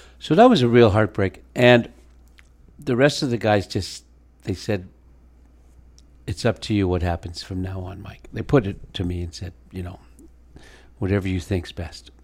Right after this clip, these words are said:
And, uh, no pressure, but it's whatever you think, you know, you just do whatever you think. Take as much time as you need and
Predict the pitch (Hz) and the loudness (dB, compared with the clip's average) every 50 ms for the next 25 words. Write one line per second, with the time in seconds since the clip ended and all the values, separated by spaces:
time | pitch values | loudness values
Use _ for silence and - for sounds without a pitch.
0 | - - 113 95 90 90 90 85 87 87 85 82 80 - - - - - - - | -12 -6 -4 -4 -2 -2 -4 -4 -4 -4 -4 -6 -8 -10 -16 -20 -20 -20 -20 -20
1 | - - - - - - - - - - - - - - - _ - - - - | -20 -20 -20 -20 -20 -20 -20 -20 -20 -20 -20 -20 -20 -20 -20 _ -20 -20 -12 -2
2 | 110 104 104 101 - - 117 107 92 - 90 85 87 - - 104 92 90 - - | 0 0 0 0 4 4 4 4 4 2 -4 -6 -8 -4 -2 -2 -2 -2 -2 -8
3 | - - - - - - - - - - - - - - 113 - - 107 101 98 | -20 -20 -20 -20 -20 -20 -20 -20 -20 -16 -16 -16 -10 -10 -10 -8 -6 -4 -2 -2
4 | 101 90 92 90 90 82 - - 80 - - - - - - - 95 90 87 82 | -2 -4 -4 -8 -10 -10 -10 -12 -14 -14 -16 -20 -20 -20 -18 -14 -12 -10 -8 -8
5 | 90 90 92 90 95 90 82 - - 98 92 90 90 92 92 92 87 85 - - | -8 -10 -10 -10 -10 -12 -12 -8 -8 -6 -6 -6 -6 -8 -10 -12 -14 -14 -14 -14
6 | 90 - - - 101 90 - - 98 95 92 87 - - 95 92 95 95 90 85 | -16 -16 -12 -10 -10 -10 -10 -12 -12 -12 -12 -12 -12 -12 -12 -10 -10 -10 -12 -12
7 | 95 92 90 87 85 87 90 85 82 82 | -14 -12 -12 -10 -12 -12 -12 -14 -14 -16